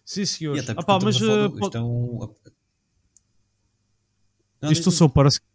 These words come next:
Speaker 1: o som parece que tá desfasado, porque eu falo e tu respondes, tipo, um bom pedaço depois.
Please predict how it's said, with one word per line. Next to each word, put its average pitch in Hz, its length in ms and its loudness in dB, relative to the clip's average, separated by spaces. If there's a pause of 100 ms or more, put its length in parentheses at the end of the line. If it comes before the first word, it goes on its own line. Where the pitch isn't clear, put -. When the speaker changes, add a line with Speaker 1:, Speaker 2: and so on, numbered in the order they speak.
(480)
Speaker 1:
o 160 100 2
som 156 200 6
parece 151 320 6
que - 80 -14
tá 139 760 6
desfasado, 139 440 4
porque - 220 2
eu - 20 6
falo 135 380 4
e 147 40 4
tu 151 120 0
respondes, 139 460 0
tipo, 143 240 -2
um 139 380 2
bom 139 160 2
pedaço 135 340 4
depois. 131 380 0